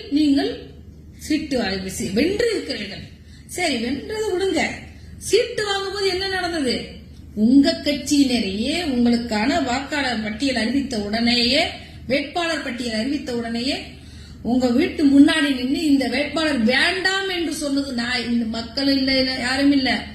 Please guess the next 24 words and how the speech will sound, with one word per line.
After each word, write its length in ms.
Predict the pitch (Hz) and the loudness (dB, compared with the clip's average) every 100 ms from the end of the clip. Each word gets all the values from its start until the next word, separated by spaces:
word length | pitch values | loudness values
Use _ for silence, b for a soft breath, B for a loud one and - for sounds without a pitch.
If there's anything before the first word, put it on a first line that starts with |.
| B B - | B B 2
உங்க 400 | 208 240 285 359 | 8 8 8 6
கட்சிக்காரவங்க. 840 | 381 - 349 302 254 226 196 180 170 - - - B B B B | 2 2 0 2 0 -2 -4 -10 -12 -14 -18 -20 B B B B
அப்போ 160 | 311 | 2
உங்க 300 | 330 285 403 | 8 8 8
கட்சி-, 240 | 427 440 415 | 0 0 0
கட்சிக்காரங்களே 680 | 359 403 381 370 349 349 349 285 | 0 0 0 0 0 -2 -2 0
வேணான்னு 540 | 277 302 320 330 320 | 0 0 0 -4 -6
தூக்கி 280 | 311 285 311 | -6 -4 -2
எறிய 280 | 277 254 240 | -2 -2 -4
தயாரா 400 | 196 208 254 247 | -2 -2 0 0
இருந்தவ 400 | 220 202 185 160 180 262 302 302 B B B B | 0 -2 -4 -6 -4 -2 -2 -4 B B B B
கூட்டணி 420 | 311 349 311 311 | 2 2 4 4
தர்மத்துக்காக 720 | 285 233 247 240 233 185 208 294 | 4 2 0 -4 -6 -6 -4 -2
திமுக 600 | 302 294 254 220 214 277 | 4 8 8 6 4 4
நிறுத்தி 520 | 302 254 233 - - - | 6 6 4 0 -2 0
ஜெயிக்க 360 | 254 311 - 262 | 2 2 0 0
வச்சிருக்குது. 640 | 233 220 214 - 202 247 | 0 0 -2 -2 -4 0
அவ்வளவுதான் 600 | 339 202 220 262 330 427 | 0 0 -2 -2 -2 -2
விஷயம். 380 | 392 - 285 - - - - B B B B B | -2 -2 -2 -4 -6 -14 -16 B B B B B
நீங்க 180 | 277 285 | 8 10
இந்த 120 | 285 | 10
மண்ணின் 300 | 277 285 294 | 10 8 6
மைந்தர் 260 | 294 285 | 6 6
இல்லையே, 500 | 294 302 330 330 339 | 4 2 2 0 -2